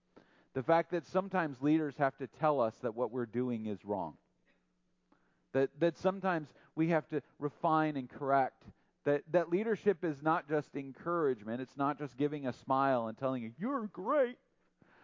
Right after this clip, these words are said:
Um, sometimes it's about, "No, don't do that. Um, we should do it this way." Um, leadership is about having the guts to say no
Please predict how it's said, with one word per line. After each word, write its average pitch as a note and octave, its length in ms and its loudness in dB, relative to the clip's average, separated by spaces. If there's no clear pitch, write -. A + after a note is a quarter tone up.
Um, D3+ 380 0
sometimes D#3+ 560 -2
it's D3 160 -4
about, C3+ 380 2
"No, F3 340 0
don't D#3 220 -6
do E3 160 -4
that. G#2 300 0
Um, A#2 300 -2
we E3 140 0
should E3 180 -8
do E3 160 0
it E3+ 120 -4
this E3 220 -4
way." G#2 220 0
Um, B2+ 300 -2
leadership F3+ 640 0
is E3 320 0
about E3+ 500 0
having E3+ 400 -4
the D#3 100 -2
guts C#3 460 2
to D#3+ 80 -12
say A#2 400 0
no E3 480 -2